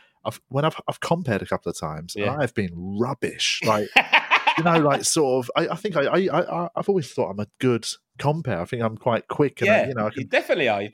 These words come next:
Speaker 2: always
Speaker 1: and
Speaker 2: seen you do really well.
Speaker 1: But I, yeah, I, I, I've done a couple of gigs where I've compared and I've got nothing, man. Like, I'll just
Speaker 2: Yeah,
Speaker 1: ask somebody in
Speaker 2: that's
Speaker 1: the
Speaker 2: the
Speaker 1: front
Speaker 2: tiredness
Speaker 1: row.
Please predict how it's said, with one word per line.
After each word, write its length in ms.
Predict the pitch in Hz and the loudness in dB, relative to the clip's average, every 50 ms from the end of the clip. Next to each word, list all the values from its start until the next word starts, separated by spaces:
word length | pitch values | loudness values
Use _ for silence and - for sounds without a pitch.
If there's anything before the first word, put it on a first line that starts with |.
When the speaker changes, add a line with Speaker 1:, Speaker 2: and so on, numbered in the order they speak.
| _ - | _ -10
Speaker 2:
always 280 | 139 135 135 131 135 | -6 -2 -2 -2 -2
Speaker 1:
and 40 | 139 | -2
Speaker 2:
seen 120 | 131 117 113 | -4 -6 -8
you 100 | 110 107 | -8 -8
do 200 | - - 123 131 | -8 -8 -8 -8
really 140 | 147 143 113 | -6 -8 -8
well. 160 | 92 95 101 _ - _ | -8 -10 -12 _ -4 _
Speaker 1:
But 140 | - 143 120 | 4 4 4
I, 280 | - 135 143 143 139 139 | 4 2 4 4 4 6
yeah, 500 | 139 139 123 - - 151 165 139 95 107 113 - | 4 4 2 2 2 2 2 4 4 2 2 2
I, 100 | 123 139 | 2 2
I, 40 | 135 - | 2 2
I've 140 | - 131 - | 0 0 2
done 140 | - 131 120 | 2 2 2
a 40 | 117 | 2
couple 300 | - 143 135 - - 113 | 0 -2 -4 -2 -2 -4
of 100 | 101 - _ _ _ | -4 -4 _ _ _
gigs 260 | 120 110 104 - - | -4 -4 -2 0 0
where 60 | 104 | -2
I've 100 | 98 - | -2 0
compared 560 | - 123 117 113 104 101 98 87 90 90 - - | -2 -4 -4 -4 -4 -6 -6 -4 -4 -6 -6 -6
and 100 | - 110 | -4 -4
I've 100 | 131 131 - | -4 -2 -2
got 140 | 113 - 101 | -2 -2 -2
nothing, 520 | 117 123 139 131 - - - 92 80 80 | -2 -2 -2 -2 -2 -2 -2 -2 -2 -4
man. 260 | 82 82 87 95 107 | -8 -6 -4 -4 -4
Like, 140 | 107 98 95 | -4 0 2
I'll 80 | 104 117 | 2 2
just 140 | 120 123 101 | 2 2 4
Speaker 2:
Yeah, 300 | 117 120 123 123 123 120 - | 6 6 8 8 8 6 4
Speaker 1:
ask 80 | - - | 4 0
somebody 200 | 131 113 110 107 | 0 2 4 4
in 60 | - | 4
Speaker 2:
that's 60 | - - | 4 4
Speaker 1:
the 60 | 180 | 4
Speaker 2:
the 100 | 131 120 | 6 8
Speaker 1:
front 20 | 214 | 8
Speaker 2:
tiredness 360 | 202 196 190 - - - - | 8 8 8 6 6 4 2
Speaker 1:
row. 60 | 180 | 2